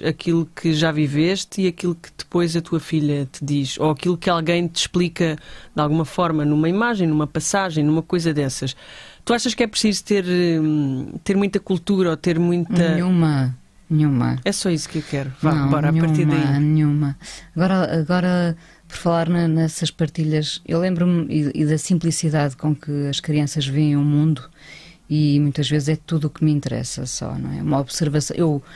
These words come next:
Speaker 2: eu pago para, eh, ficar à espera que a Maria Inês
Speaker 1: <laughs>
Speaker 2: faça uma, uma observação qualquer, não é?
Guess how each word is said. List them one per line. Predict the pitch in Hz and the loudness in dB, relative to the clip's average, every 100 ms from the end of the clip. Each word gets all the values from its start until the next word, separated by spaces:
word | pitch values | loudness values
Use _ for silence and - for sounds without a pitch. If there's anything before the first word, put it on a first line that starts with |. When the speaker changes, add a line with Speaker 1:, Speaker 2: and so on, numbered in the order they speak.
| - - | -20 -4
Speaker 2:
eu | 147 160 - | 0 0 0
pago | - 175 160 165 | -2 -2 0 -2
para, | - 165 165 170 165 | 2 2 2 0 0
eh, | - 139 | -4 -6
ficar | - 147 147 | -6 -4 -2
à | 147 | -2
espera | 151 - 143 147 | -4 -2 -2 -2
que | - | 2
a | 151 | 2
Maria | 151 147 | 4 2
Inês | 151 156 156 190 - | 2 0 0 0 2
Speaker 1:
<laughs> | - - | 2 2
Speaker 2:
faça | - 151 - | 0 0 2
uma, | 160 151 151 | 2 4 2
uma | 147 151 147 147 | 2 2 2 2
observação | 147 - 156 143 151 165 147 | 0 -2 -2 0 0 0 -2
qualquer, | 147 143 - 147 | -2 -2 0 0
não | 131 131 | 2 2
é? | 135 | 0